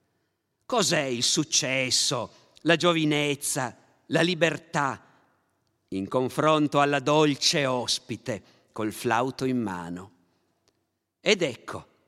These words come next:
è entrata. Scostato il velo, mi ha squadrata attentamente. Le dico: 'Sei tu che hai dettato a Dante le pagine dell'inferno?'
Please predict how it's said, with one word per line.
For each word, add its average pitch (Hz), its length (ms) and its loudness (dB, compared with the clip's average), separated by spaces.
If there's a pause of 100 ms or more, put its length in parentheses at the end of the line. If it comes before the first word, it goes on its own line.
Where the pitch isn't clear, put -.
(140)
è - 100 -2
entrata. 117 680 -4 (880)
Scostato - 840 0
il 185 200 2
velo, 220 480 -2 (480)
mi 147 100 2
ha 180 80 4
squadrata 202 560 2
attentamente. 139 1000 -2 (440)
Le 135 180 0
dico: 143 540 0 (1300)
'Sei 120 320 -2
tu - 680 0
che - 120 -8
hai 123 160 0
dettato 127 540 -2
a 123 60 2
Dante 127 560 -2 (420)
le 117 160 -6
pagine 135 380 -2
dell'inferno?' 113 880 -4